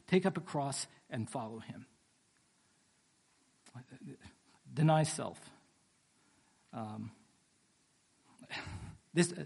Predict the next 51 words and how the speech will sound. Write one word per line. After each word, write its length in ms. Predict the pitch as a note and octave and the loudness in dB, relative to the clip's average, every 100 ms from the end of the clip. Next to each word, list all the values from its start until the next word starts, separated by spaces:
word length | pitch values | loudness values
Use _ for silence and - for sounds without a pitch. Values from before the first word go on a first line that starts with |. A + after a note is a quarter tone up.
| - | -6
Southern 260 | - G3 F#3+ | 8 10 12
California, 540 | E3+ E3+ E3+ G3 F#3 | 10 8 8 6 8
this 160 | D#3+ - | 6 4
has 180 | E3 - | 4 4
to 60 | |
be 100 | D#3+ | 4
the 80 | D#3 | 6
hardest 340 | D#3 E3 D#3+ F3 | 6 4 4 4
one. 220 | F#3 E3+ - - - - - - - - _ - - - _ - - - | 4 2 -4 -18 -18 -18 -18 -20 -20 -20 _ -20 -20 -20 _ -20 -12 -2
But 100 | D#3 | 2
maybe 340 | D#3+ F3 F#3+ F3 | 8 10 10 12
not 200 | F3+ E3+ | 12 12
just 280 | E3+ - | 8 8
among 260 | D#3+ D#3 D3+ | 8 8 8
us. 400 | C3+ - - - - - - - - - - - - | 6 6 2 2 -6 -16 -20 -20 -20 -20 -20 -20 -4
It, 160 | D3+ D#3 | 2 4
it's 200 | D#3 - | 4 4
this, 400 | F3+ C#3 - - | 4 4 2 0
uh, 120 | - | 0
self-centered 760 | C3+ - F#3+ - - F3+ E3 C3 | 2 6 6 6 2 4 4 4
world 360 | D#3 F3+ F3 | 6 8 6
where, 360 | C#3 C#3 C#3+ C3+ D#3+ | 4 0 0 -2 -2
uh, 60 | |
I 100 | D3+ | 2
wanna 220 | D#3 F3+ | 4 4
go 100 | F3 | 4
to 60 | D3 | 2
church 400 | - F3+ F3 E3+ | 2 2 2 2
if 120 | D3+ | -2
it 80 | D3+ | 0
will 160 | D3+ D3 | 2 6
let 160 | F3 | 6
me 120 | E3+ | 6
keep 240 | - F#3 C#3+ | 2 2 10
doing 220 | F3 E3+ | 10 10
the 60 | D3 | 6
things 220 | F3+ D#3 | 4 6
I 80 | D#3+ | 6
wanna 260 | D#3+ D#3 | 6 4
do. 240 | C#3 E3+ E3+ | 6 8 8
It's 160 | - | 6
why 140 | D#3 D3+ | 4 4
Scien-, 380 | D3+ D3+ C#3+ - | 4 2 2 0
Scientology 720 | - D3+ D3 C#3 D#3 E3 C3+ | 2 4 4 6 6 6 4
has 120 | C#3+ - | 2 2
found 300 | D#3 D#3 B2+ | 4 4 2
a 80 | |
foothold 460 | - E3+ C3+ D3+ C3 | 0 0 2 2 2
in 80 | B2 | 0
Southern 320 | D3+ C#3+ D3+ | 2 2 0
California, 640 | C#3+ D3 D3 D#3+ E3 D#3+ | 0 0 0 0 0 -2